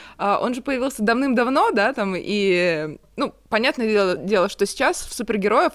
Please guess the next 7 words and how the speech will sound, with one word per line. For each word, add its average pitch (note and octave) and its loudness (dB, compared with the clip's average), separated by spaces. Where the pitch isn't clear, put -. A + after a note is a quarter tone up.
э, F#3 -2
новеньких F#3 0
вкладывают A3+ 2
чуть G#3+ -6
больше, G3+ 0
чем F3 -10
раньше. D#3 -8